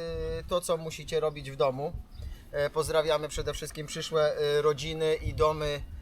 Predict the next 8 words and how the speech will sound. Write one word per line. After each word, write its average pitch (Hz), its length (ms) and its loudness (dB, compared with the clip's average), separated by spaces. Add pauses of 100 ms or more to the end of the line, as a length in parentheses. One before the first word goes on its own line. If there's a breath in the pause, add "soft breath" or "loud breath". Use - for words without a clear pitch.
(160 loud breath)
naszych 143 320 -2
szczeniaków. 156 600 0
Będziemy 147 320 -2
się 151 140 -6
widzieć 139 340 -4
już 139 260 -6
niedługo. 139 480 0 (1000 loud breath)
Fe. 143 720 0